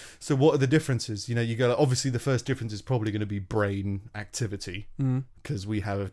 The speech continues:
Speaker 1: different, we believe we have a different way of thinking than other animals in terms
Speaker 2: Yeah.
Speaker 1: of awareness or consciousness or whatever.
Speaker 2: Mm.
Speaker 1: It's like, "Oh, maybe that's different." So, yeah, I'd s-, well, is a banana a mammal? <laughs>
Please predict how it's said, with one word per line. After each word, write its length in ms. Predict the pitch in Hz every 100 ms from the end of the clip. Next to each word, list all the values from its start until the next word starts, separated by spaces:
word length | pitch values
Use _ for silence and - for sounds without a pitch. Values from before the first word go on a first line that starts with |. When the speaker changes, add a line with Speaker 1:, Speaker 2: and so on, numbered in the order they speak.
| -
Speaker 1:
different, 320 | 117 - 110
we 140 | 127 123
believe 360 | 117 110 98
we 60 | 107
have 120 | 98
a 40 | 101
different 360 | 120 - 104
way 120 | 95 95
of 80 | -
thinking 420 | 104 95 95 95
than 280 | 98 98 -
other 200 | 107 98
animals 480 | 98 98 92 92 - - - - _ -
in 100 | 101
terms 220 | 117 120
Speaker 2:
Yeah. 80 | 123
Speaker 1:
of 160 | 98 -
awareness 500 | 98 101 95 95 -
or 60 | 95
consciousness 600 | - 104 101 - - -
or 60 |
whatever. 340 | - - 110 107 -
Speaker 2:
Mm. 180 | 135 113 -
Speaker 1:
It's 140 | -
like, 100 | -
"Oh, 160 | 110 95
maybe 240 | 95 101
that's 260 | 107 113 -
different." 400 | 87 - 95 - - - - - - -
So, 360 | - 147 131 123 -
yeah, 260 | 180 170 95
I'd 120 | 127 131
s-, 200 | - 185
well, 220 | 180 -
is 180 | - 147
a 80 | 156 -
banana 480 | 139 123 131 160 165
a 100 | 98
mammal? 560 | 104 101 104 165 202 - - _ _ -
<laughs> 40 | -